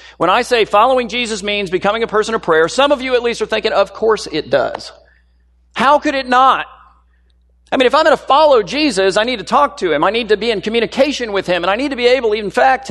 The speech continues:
not just to touch base every now and then,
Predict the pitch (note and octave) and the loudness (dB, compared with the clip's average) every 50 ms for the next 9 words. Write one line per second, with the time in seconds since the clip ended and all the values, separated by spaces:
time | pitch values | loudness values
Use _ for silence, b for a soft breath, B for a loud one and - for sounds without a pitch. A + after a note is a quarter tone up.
0 | - - - A3+ C4+ C4 - B3 A#3 - - G#3 - - - A3+ A3 - F3+ G#3 | -8 -2 0 0 0 0 -2 -6 -6 -2 0 0 0 2 2 0 0 0 -2 -2
1 | C4 D4+ - - G#3+ F#3 F3+ F3 F3 F#3 F#3 F3+ E3+ F3 F#3+ C#3+ D#3+ E3 C#4 E3 | -2 -2 -2 -2 -2 -2 -2 0 0 0 0 -2 -2 -2 0 2 2 2 0 -2
2 | B2+ A#2+ C3+ C#3 - | -4 -8 -10 -12 -14